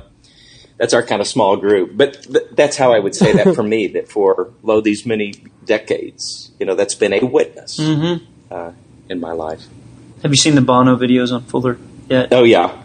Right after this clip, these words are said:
Speaker 1: Yeah.
Speaker 2: Ah.
Speaker 1: Yeah, those were great. And, and there's a great one. <laughs> People to check out. It's on the YouTubes, I believe. Um,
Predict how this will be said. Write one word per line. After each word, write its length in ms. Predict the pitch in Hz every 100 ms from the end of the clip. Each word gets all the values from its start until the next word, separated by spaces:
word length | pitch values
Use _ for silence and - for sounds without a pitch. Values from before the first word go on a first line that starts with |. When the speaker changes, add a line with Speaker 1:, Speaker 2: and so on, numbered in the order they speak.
| -
Speaker 1:
Yeah. 200 | 110 92
Speaker 2:
Ah. 280 | 131 110 -
Speaker 1:
Yeah, 120 | 87
those 240 | 90 98 -
were 60 | 87
great. 380 | 98 95 87 - - -
And, 240 | 165 165
and 100 | 151
there's 220 | 147 123
a 60 | 104 - -
great 260 | 110 117 -
one. 260 | 95 92 90 - - 131 -
<laughs> 360 | - - _
People 220 | 123 113
to 80 | 104
check 320 | - 98 -
out. 220 | 92 90 - 90 87 - _ _ _ _ _
It's 100 | -
on 140 | 92
the 140 | 85 87
YouTubes, 560 | 95 - 98 90 -
I 80 | 90
believe. 400 | 95 92 104 117 _ -
Um, 400 | 87 87 90